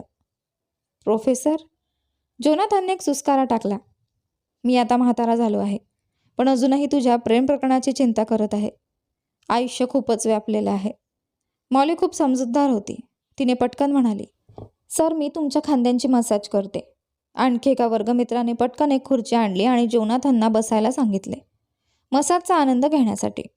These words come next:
मॉलीने अगदी कुशलतेने योग्य ॲक्युपंक्चर पॉइंट शोधून दाबला.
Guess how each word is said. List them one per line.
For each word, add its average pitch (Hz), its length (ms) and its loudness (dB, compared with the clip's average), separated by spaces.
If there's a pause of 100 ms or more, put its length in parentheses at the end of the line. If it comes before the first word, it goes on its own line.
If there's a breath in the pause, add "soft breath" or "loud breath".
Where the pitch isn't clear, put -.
(580)
मॉलीने 294 360 2
अगदी 359 200 2
कुशलतेने 330 640 -2 (120)
योग्य 240 400 0 (100)
ॲक्युपंक्चर 277 600 -4
पॉइंट 247 320 -4
शोधून 240 340 0
दाबला. 208 300 0